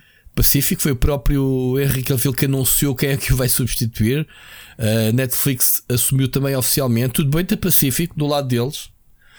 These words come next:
Dá a entender que ele tinha, se calhar nem a Netflix, quando fechou, eh, contrato com ele e o contratou, saberia quantas seasons é que o Witcher ia dar, tipo, se ia ter sucesso ou não. Foram buscá-lo,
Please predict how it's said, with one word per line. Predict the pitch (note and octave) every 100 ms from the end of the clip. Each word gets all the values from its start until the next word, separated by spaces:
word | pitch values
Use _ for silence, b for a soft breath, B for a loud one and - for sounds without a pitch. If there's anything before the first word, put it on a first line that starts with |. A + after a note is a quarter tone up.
| B B B
Dá | A#2+ E3+
a | G3
entender | G3+ G3 F#3 F3+
que | -
ele | F3
tinha, | - F3 E3+ E3 D#3+ -
se | -
calhar | - F3 E3+
nem | E3+
a |
Netflix, | E3+ D#3+ - E3+ C3 -
quando | D3+ C#3
fechou, | - - D3+ C#3+ C3 B2
eh, | B2+
contrato | C#3+ D3 C#3 -
com | C#3 C#3
ele | C3 B2+
e |
o | A#2
contratou, | C3+ C3+ A#2+ C#3 A#2 A#2 -
saberia | - C3+ B2+ B2+ B2 A2+
quantas | C3+ B2 A#2
seasons | B2+ B2+ A#2
é | B2
que | C3
o |
Witcher | B2 B2+ A#2+
ia | A#2
dar, | A#2 B2
tipo, | B2+ A2 - - G2 F#2 F2
se | - A2
ia |
ter | - G#2
sucesso | - G#2+ A#2
ou | A2
não. | G#2+ D#3+ - B B B B B B B _
Foram | - G#2+
buscá-lo, | G#2 - B2 A#2+ A#2 A2+